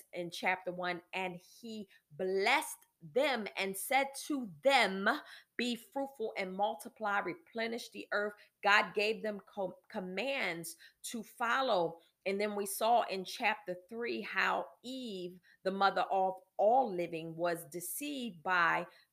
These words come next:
the serpent. She was beguiled. Adam was somewhere and did not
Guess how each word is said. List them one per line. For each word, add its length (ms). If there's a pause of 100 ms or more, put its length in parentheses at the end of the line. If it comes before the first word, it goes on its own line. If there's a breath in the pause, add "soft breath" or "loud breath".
the 100
serpent. 600
She 200
was 160
beguiled. 840 (320 soft breath)
Adam 360
was 240
somewhere 680
and 240
did 240
not 340